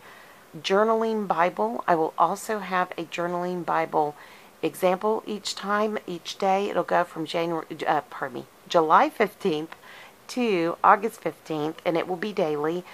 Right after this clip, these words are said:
And I will share my Bible journaling as well as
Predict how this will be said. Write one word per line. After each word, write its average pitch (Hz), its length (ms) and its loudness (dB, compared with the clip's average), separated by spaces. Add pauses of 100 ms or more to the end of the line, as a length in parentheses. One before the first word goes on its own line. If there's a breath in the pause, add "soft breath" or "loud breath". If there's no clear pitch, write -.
(300 loud breath)
And 185 460 2
I 165 200 2
will 170 520 0
share 185 600 0
my 165 140 0
Bible 180 380 -2
journaling 208 600 -6 (100)
as 151 180 -6
well 170 380 4
as 151 380 -2